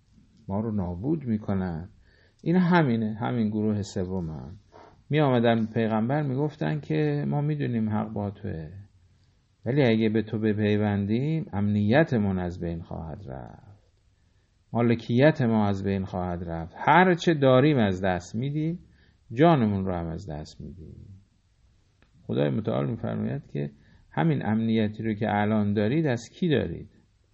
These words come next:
اولم نمکن لهم حرما آمنا،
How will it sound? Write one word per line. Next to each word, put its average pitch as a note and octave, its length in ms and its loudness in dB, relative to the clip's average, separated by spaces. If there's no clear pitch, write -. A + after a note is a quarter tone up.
اولم C3+ 500 4
نمکن D3 400 0
لهم B2+ 520 2
حرما A#2 640 0
آمنا، G#2 760 0